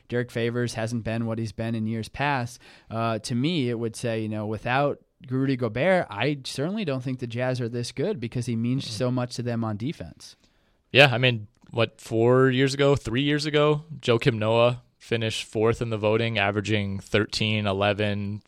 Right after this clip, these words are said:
Speaker 2: five, and one and a half blocks. I mean, if that's possible, then I think in that season, if Gobert has the season he's having now, he's probably up there.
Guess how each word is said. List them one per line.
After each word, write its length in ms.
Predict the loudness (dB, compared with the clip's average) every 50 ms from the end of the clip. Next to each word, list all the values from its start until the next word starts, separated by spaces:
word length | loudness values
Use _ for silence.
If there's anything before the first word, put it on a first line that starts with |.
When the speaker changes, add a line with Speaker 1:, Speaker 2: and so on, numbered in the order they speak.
| _ _
Speaker 2:
five, 480 | -6 -2 0 2 2 2 2 2 0 -2
and 120 | -4 -4
one 140 | -6 -6 -6
and 80 | -6 -4
a 20 |
half 200 | -2 -2 -2 -2 -4
blocks. 360 | -4 -2 -2 -2 -2 -4 -10
I 60 | -10
mean, 80 | -8 -6
if 80 | -2
that's 180 | -2 -2 -2 0
possible, 460 | 0 0 0 0 0 -2 0 0 0
then 240 | 0 -2 -4 -6 -6
I 80 | -6
think 400 | -6 -4 -4 -6 -6 -8 -14 -16 -10 -8
in 160 | -6 -2 2
that 220 | 2 2 2 0
season, 500 | -2 -4 -2 -2 0 -2 -2 -2 -4 -6 -8 -12
if 120 | -12 -4
Gobert 420 | -2 -2 0 0 0 0 0 0 0
has 220 | 0 -2 -2 -4
the 100 | -8 -8
season 300 | -8 -8 -8 -10 -10 -10
he's 100 | -8 -4
having 260 | -2 -2 -2 -2 -4 -6
now, 340 | -2 0 2 2 2 0 -2 -8
he's 200 | -12 -12 -10 -10
probably 340 | -8 -6 -6 -6 -4 -6 -6
up 120 | -8 -8 -6
there. 160 | -8 -8 -8